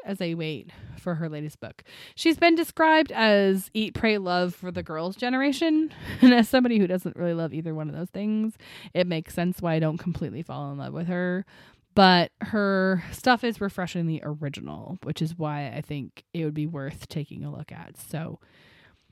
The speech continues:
the other one that I'm picking up at the library this week, so I can't recommend it because I haven't actually seen it, but I'm pairing it up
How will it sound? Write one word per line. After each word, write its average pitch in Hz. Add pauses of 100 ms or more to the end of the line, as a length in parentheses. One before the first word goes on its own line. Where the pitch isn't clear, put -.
(260)
the 233
other 294
one 330
that 240
I'm 220
picking 254
up 226
at 208
the 202
library 185
this 170
week, 175 (220)
so -
I 180
can't 208
recommend 175
it 165
because 170
I 151
haven't 160 (140)
actually 226
seen 254
it, 254 (420)
but 190
I'm 170
pairing 196
it 180
up 170